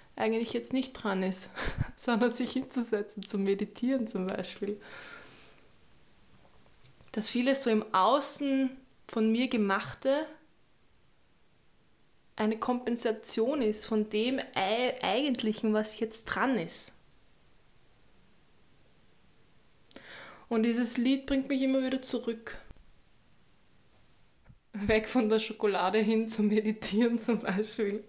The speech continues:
<laughs> Genau. Das finde ich eigentlich gar nicht so ein schlechtes Beispiel.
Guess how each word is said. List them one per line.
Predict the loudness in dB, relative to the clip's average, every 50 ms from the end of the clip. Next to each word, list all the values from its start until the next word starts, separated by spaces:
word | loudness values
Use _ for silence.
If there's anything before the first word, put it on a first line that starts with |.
| -6 -4
<laughs> | -4 -2 -2 -4 -4 -4 -4 -4 -4 -2 -4 -4 -4 -6 -8 -10 -12 -10 -8 -8 -8 -8 -10 -14 -14 -10 -8 -6 -4 -4 -4 -4 -4 -4 -6 -6 -4 -4
Genau. | -2 0 0 0 0 -2 0 2 4 4 6 6 4 2 2 -2 -10 -12 -12 -14 -18 -20 -20 -18 -16 -12 -10 -8 -8 -8
Das | -4 -2
finde | -2 0 0
ich | 0 2
eigentlich | 2 2 2 2 2 0 0 -2
gar | -2 -4 -2
nicht | -2 -2 -2
so | -2 -4
ein | -4 -4
schlechtes | -4 -4 -4 -6 -6 -8 -12 -14 -12 -6
Beispiel. | -4 -4 -4 -4 -4 -6 -8 -10 -10